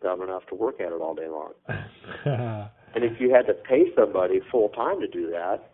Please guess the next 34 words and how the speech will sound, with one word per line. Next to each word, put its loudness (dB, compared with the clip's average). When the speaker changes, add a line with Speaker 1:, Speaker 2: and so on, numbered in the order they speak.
Speaker 1:
you'd -8
be -4
paying -4
ninety -2
thousand -2
dollars -2
for -18
the -10
name. -4
Then 2
you'd -2
be -2
paying -4
somebody -4
twenty-five -6
or -10
thirty -6
thousand -6
dollars -4
basic, -8
yeah, 0
as -4
a, -8
as -2
a 0
basic -4
salary -8
Speaker 2:
Yeah. -2
Speaker 1:
to, 0
uh, 0
to 0
run 0
it, -6
because 0